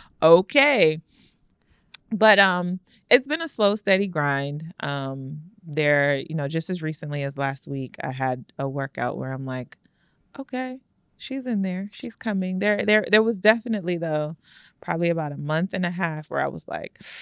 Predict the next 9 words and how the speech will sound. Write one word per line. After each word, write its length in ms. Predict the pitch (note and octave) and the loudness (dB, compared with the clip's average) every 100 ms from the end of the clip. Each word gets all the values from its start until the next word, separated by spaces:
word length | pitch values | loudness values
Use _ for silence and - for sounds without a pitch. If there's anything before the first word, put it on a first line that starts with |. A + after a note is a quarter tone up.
| - - - - _ _ | -8 -8 -10 -16 _ _
"Woo, 80 | A4 D5 B4+ | 12 12 12
I 60 | F#4 | 12
don't 160 | F4+ F4 | 8 4
know 160 | F4+ | 4
what 140 | F4 D4+ | 4 2
we 100 | D#4 | 4
signed 320 | D#4 D4 C#4+ | 6 8 8
up 200 | C#4 - | 6 4
for." 520 | G#3+ F#3+ E3+ D#3 E3 | 6 8 10 8 6